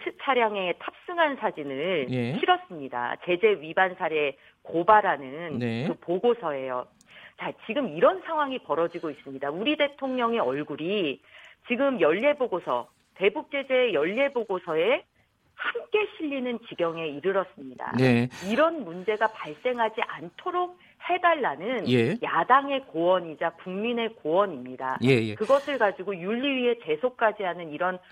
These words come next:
Speaker 1: 황당한 상황이 벌어진 게 저는 의회 정치의 후퇴다라고
Speaker 2: 예.
Speaker 1: 봅니다.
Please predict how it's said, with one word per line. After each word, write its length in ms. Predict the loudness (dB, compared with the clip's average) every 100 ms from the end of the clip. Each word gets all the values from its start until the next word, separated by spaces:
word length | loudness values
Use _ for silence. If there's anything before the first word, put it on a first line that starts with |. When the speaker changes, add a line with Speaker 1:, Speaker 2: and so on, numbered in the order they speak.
| -20
Speaker 1:
황당한 580 | -14 -10 0 2 2 0
상황이 380 | -2 0 0 -2
벌어진 480 | -4 -2 -2 -4 -6
게 340 | -4 -4 -4 -10 -20 -16 -4
저는 340 | -2 0 0
의회 280 | 2 4 4
정치의 440 | 2 -6 -8 -8 -8
후퇴다라고 1080 | -10 -16 -10 0 4 6 4 2 -2 -8 -6
Speaker 2:
예. 340 | 0 2 4 2
Speaker 1:
봅니다. 380 | -2 -4 -4